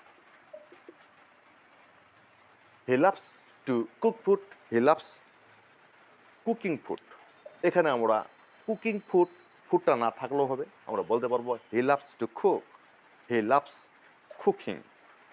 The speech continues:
I intended, আমি ইচ্ছা পোষণ করেছিলাম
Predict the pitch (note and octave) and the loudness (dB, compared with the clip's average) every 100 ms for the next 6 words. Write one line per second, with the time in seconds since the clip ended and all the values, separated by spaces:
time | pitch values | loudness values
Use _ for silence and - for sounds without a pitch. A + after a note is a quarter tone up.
0 | - _ _ _ - _ - - - _ | -20 _ _ _ -20 _ -20 -20 -20 _
1 | - - _ - - _ - C#3 C3+ C3 | -20 -20 _ -20 -20 _ -4 2 2 2
2 | - - A#3 G#3+ G3+ A#2+ F#2+ F2 - - | -6 -2 -2 4 4 4 0 -8 -10 -20
3 | - _ - B2 C3 F3+ - - D#3+ B2 | -20 _ -6 -4 -4 -8 -8 -6 -4 -6
4 | C3 A#2 A2 F#2+ - G#2+ A2+ | -8 -6 -4 -6 -8 -8 -8